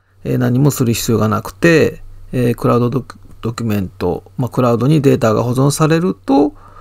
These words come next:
えー、もうその瞬間にこのモバイルアプリの方にも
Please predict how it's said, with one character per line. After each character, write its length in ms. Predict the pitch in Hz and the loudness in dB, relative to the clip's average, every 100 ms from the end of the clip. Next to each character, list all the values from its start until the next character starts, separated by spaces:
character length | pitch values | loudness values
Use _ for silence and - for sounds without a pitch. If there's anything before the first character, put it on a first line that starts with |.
| - - - | -20 -20 -6
え 340 | - 127 123 113 | -2 0 2 2
ー、 40 | |
も 200 | 131 120 | 2 0
う 40 | 104 | 0
そ 100 | 139 | 0
の 120 | 143 | 0
瞬 220 | 165 180 | 0 -2
間 300 | - 180 180 | 0 2 4
に 180 | 190 180 | 4 2
こ 120 | 147 | 0
の 80 | 117 | -2
モ 180 | 110 117 | 0 2
バ 160 | 123 | 4
イ 40 | 120 | 4
ル 80 | 123 | 2
ア 80 | 120 | 0
プ 100 | 113 | -2
リ 80 | |
の 80 | 98 | -4
方 220 | - 110 | -4 -4
に 80 | 113 | 0
も 320 | 180 226 - | 2 2 -2